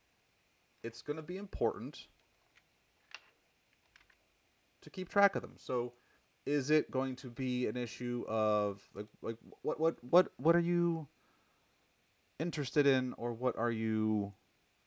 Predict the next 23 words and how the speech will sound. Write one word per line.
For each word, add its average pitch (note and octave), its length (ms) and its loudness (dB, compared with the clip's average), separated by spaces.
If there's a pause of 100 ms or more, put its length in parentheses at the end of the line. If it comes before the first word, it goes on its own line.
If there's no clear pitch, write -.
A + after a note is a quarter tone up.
(260)
passionate A#2 460 4
about? F2 360 -8
There's G#2 240 4
the G#2 320 -4 (460)
restoring A2 420 6
religious G#2 400 4
exemptions. A#2 880 -2 (2000)
There's G2+ 360 -6
the, F#2+ 460 0 (760)
uh, F2 220 -2 (160)
allowing G#2 360 10
certain G2 340 0
school G#2 260 2
employees G#2 260 4
to - 60 -14
carry G2+ 260 -4
firearms. G#2+ 600 -4 (160)
These E3+ 140 -2
are, F3+ 240 4 (880)
these D3 120 0
are D#3 80 4
big B2+ 400 10
ideas G#2 720 2